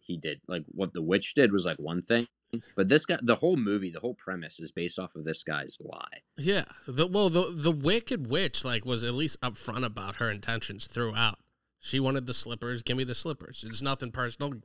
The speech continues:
Speaker 2: but, I mean, you did kill my sister. I guess that's personal, but she wanted the ruby slippers."
Speaker 1: Yeah, she's, like, a cool villain, whereas this guy's either the worst villain ever or just the least competent hero.
Speaker 2: And how old's Dorothy in this? Like, d-,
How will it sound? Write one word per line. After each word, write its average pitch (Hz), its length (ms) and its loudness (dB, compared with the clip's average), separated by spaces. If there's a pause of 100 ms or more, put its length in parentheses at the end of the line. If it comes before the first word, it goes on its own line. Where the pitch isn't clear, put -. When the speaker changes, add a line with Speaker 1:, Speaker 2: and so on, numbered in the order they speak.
Speaker 2:
but, 120 220 -10
I 120 60 -8
mean, 123 140 -4
you 123 80 -2
did 139 260 0 (300)
kill 147 120 -2
my 123 120 -2
sister. 127 280 -2
I 127 60 -2
guess 151 180 2
that's 147 180 0
personal, 123 380 -8
but 131 100 -6
she - 80 0
wanted 208 220 0
the 131 80 -2
ruby 120 260 -2
slippers." - 500 -6 (420)
Speaker 1:
Yeah, 156 100 12
she's, 170 220 6
like, 165 100 8
a 104 80 -4
cool 110 260 6
villain, 85 380 2
whereas 85 160 -4
this 107 160 -2
guy's 101 260 -2
either 90 200 -2
the 78 100 -8
worst 85 320 -6
villain 85 420 -4
ever 87 480 -4
or 85 240 -4
just 80 320 -10
the 85 60 -8
least 80 300 -8
competent - 500 -8
hero. - 420 -4
Speaker 2:
And 196 200 4
how 247 180 6
old's 294 300 4
Dorothy 156 400 4
in 98 100 -2
this? - 400 -8
Like, 131 300 -4 (280)
d-, 127 80 -4